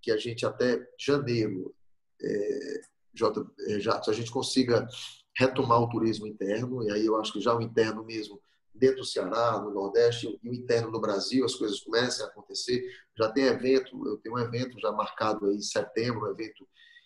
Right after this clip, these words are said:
internacional de turismo que vai acontecer em São Paulo, esse evento tá marcado, e vai ser de forma presencial.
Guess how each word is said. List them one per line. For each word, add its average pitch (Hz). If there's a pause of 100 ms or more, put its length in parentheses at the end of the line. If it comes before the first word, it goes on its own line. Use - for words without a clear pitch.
(160)
internacional 113
de 107
turismo 104 (260)
que 107
vai 110
acontecer 104
em 104
São 143
Paulo, 127
esse -
evento 107
tá 120
marcado, 127 (380)
e 101
vai 104
ser 110
de 101
forma 104
presencial. 107